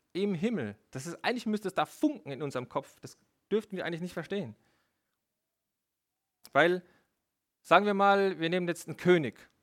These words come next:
Nehmen wir jetzt mal einen irdischen König, das können wir uns besser vorstellen. So ein Monarch, vielleicht gibt's noch irgendwo ein Land, wo der König richtig was zu sagen hat.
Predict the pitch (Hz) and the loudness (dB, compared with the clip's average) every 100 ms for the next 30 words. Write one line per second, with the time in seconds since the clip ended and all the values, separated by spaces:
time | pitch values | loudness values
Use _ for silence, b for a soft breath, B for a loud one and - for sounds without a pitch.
0 | _ 139 165 170 156 156 160 190 170 139 | _ -4 0 0 0 0 4 2 2 -4
1 | - 147 131 127 127 143 135 160 147 135 | -4 0 0 -2 -4 -2 -2 -2 -2 0
2 | 147 127 117 110 123 117 123 147 190 202 | 0 0 -4 -4 -4 -2 4 6 8 6
3 | - B B B B - 123 - 175 117 | 0 B B B B -4 -4 -4 -6 -6
4 | 156 160 147 139 139 160 139 127 - 160 | -6 -4 -2 2 2 0 -2 -2 -2 -2
5 | 147 143 131 120 - 127 151 185 175 175 | -4 -6 -8 -8 -8 2 6 6 4 -2
6 | 175 | -4